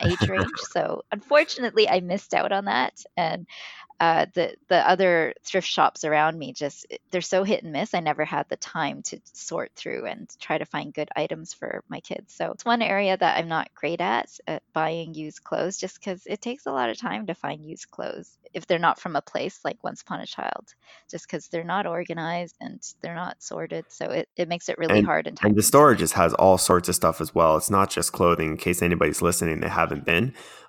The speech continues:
Speaker 2: They have shoes. They have toys. They have an insane amount of toys. They have cribs.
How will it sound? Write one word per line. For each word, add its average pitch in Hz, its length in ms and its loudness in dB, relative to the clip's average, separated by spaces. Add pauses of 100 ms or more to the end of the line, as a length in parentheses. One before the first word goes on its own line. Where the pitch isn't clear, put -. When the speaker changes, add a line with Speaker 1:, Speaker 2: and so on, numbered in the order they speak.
(160)
Speaker 2:
They 92 120 6 (140)
have 82 340 4
shoes. - 580 0
They 82 100 2
have 82 240 0
toys. 82 720 2
They 80 80 2
have 90 100 2
an 107 240 0
insane 110 460 4
amount 90 260 6
of - 80 -6
toys. 80 460 4 (380)
They 82 140 6
have 82 540 2
cribs. 98 640 4